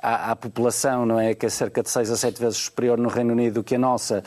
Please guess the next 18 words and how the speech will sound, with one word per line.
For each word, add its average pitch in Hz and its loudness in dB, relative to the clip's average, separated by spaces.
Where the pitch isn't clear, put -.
ainda 123 2
assim 123 0
é 117 -2
três 127 0
vezes 120 0
e 127 2
meia 120 2
superior. 143 2
Eh, 127 -2
o 143 2
número 156 4
de 131 -6
casos 127 0
neste 135 0
momento 135 0
no 131 2
Reino 127 0
Unido, 123 2